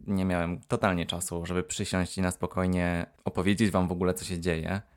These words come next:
przy mikrofonie, e, ale, ale już wracam i, i trochę właśnie o tym będzie dzisiejszy odcinek. Czy z perspektywy czasu,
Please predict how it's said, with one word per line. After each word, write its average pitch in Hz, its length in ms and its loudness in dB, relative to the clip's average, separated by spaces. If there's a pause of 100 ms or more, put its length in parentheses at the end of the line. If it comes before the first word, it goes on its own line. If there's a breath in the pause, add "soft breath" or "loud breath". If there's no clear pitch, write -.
przy - 120 -6
mikrofonie, 87 640 -2 (560 loud breath)
e, 87 320 -2
ale, 104 460 2
ale 110 200 0
już 143 200 -4
wracam 92 540 2
i, 101 540 2
i 104 100 -2
trochę 123 400 2
właśnie 110 400 0
o 107 100 2
tym 107 200 0
będzie 110 220 2
dzisiejszy 113 380 -4
odcinek. 85 580 -4 (120)
Czy 98 600 2
z - 100 -8
perspektywy 107 560 -2
czasu, 107 640 0